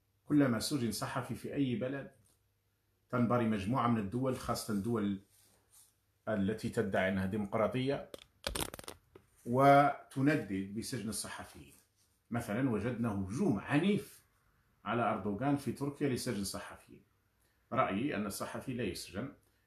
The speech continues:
إلا ما يقوم به في إطار ما يقوم به من عمل صحفي. طبعًا هو بشر، هو إنسان، هو مواطن مثل، مثل الآخرين، لكن فيما يتعلق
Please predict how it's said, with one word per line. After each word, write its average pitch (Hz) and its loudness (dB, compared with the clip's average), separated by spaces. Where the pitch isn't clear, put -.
إلا 123 2
ما 117 0
يقوم 120 0
به 139 4
في 147 4
إطار 160 6
ما 139 6
يقوم 127 0
به 143 2
من 135 4
عمل 151 0
صحفي. - 0
طبعًا 117 6
هو 110 2
بشر، 143 2
هو 110 0
إنسان، 107 2
هو 117 2
مواطن 139 2
مثل، 151 0
مثل 135 -4
الآخرين، 120 -2
لكن 127 6
فيما 185 2
يتعلق 113 0